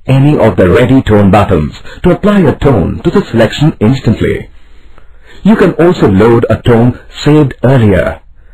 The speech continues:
You can reset all the color changes made by clicking the reset button.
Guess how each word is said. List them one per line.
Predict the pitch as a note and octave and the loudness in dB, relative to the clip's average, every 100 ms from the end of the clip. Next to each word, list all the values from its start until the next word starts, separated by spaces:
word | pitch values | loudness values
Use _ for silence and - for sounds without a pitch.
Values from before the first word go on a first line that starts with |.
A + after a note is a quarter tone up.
| - - - - - - | -20 -20 -20 -20 -18 -2
You | C#3+ | 0
can | F#3+ F3 | 2 2
reset | A2 G3 - G2+ F#2 - - | 2 2 2 0 -2 -6 -2
all | G3 G#3 | 2 2
the | F#3+ | 2
color | D#3+ D3+ D3+ | 0 0 0
changes | C3 B2 A#2 A#2 | 2 2 2 2
made | A#2 A#2 F2 - - - | 2 2 0 -4 -10 -2
by | G#2+ | 0
clicking | G#2+ - - G2+ F2+ - | 0 0 2 2 0 -4
the | A#2+ C#3 | -2 0
reset | G#2+ D#3+ C#3 B2 F#2 | 2 2 2 -2 0
button. | A2 A2 F2+ - E2 | -2 0 -4 -4 -12